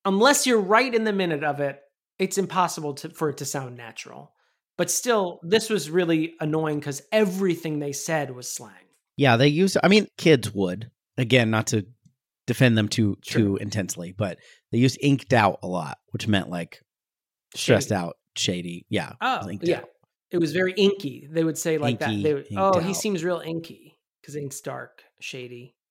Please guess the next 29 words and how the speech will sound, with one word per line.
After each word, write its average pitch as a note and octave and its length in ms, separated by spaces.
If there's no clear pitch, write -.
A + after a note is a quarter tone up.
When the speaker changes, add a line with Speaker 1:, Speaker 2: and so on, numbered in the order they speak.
Speaker 2:
Yeah. G2 200
Speaker 1:
And A3 120
of - 80
course, C4+ 280
Zetus G#3 480
Lapidus, D#3 460
which D3 320
I D#3+ 80
had F3 300
to, F3+ 200
af-, E3+ 140
after G#3+ 260
the F3+ 120
movie, D3 280
I C3+ 60
had C#3+ 200
to D3 60
look F3 360
up D3 180
and C#3 140
be C#3 80
like, C3 200
"What G#3 160
the A#3 80
hell G#3 300
is G#3 200
this?" - 460
Speaker 2:
Yeah, A#2 120
what? G#2 180